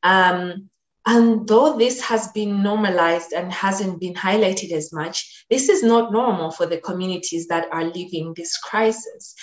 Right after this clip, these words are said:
They are great examples of how people are coping and, you know, making a better life for themselves, but these stories are not making the headlines and are not being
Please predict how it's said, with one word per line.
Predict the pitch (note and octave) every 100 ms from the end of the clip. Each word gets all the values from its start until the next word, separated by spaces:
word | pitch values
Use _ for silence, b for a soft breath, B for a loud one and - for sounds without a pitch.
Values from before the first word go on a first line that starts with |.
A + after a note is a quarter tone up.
| B B B B E3
They | G#3+ A3
are | F#3+ G#3 F#3+ - - _ -
great | - A3 C#4+
examples | D4+ - F3+ F#3 - - D3+ -
of | F#3 F#3+
how | - G3+
people | G3+ A3 G#3 G#3+ -
are | G#3+ A3+
coping | A#3 - C4 C4 E3+ D#3+ - b b -
and, | F3+ F#3 -
you | G#3+ G#3
know, | F#3+ F#3 F#3 _ _ _ - - -
making | G#3 A3+ A#3 A#3 G3+
a | F3
better | - A3 A#3+
life | G3+ A3 C4+
for | B3+
themselves, | F#3 F3+ E3 D#3
but | - F3 E3
these | A3+ A#3 -
stories | - G3 G3 F#3 - -
are | F#3
not | F#3 F#3+ -
making | F#3 F3+ F#3 E3+
the | E3
headlines | E3 E3 E3 D#3+ E3 -
and | F3+ -
are | F3+
not | F#3+ G#3+ -
being | E3 D#3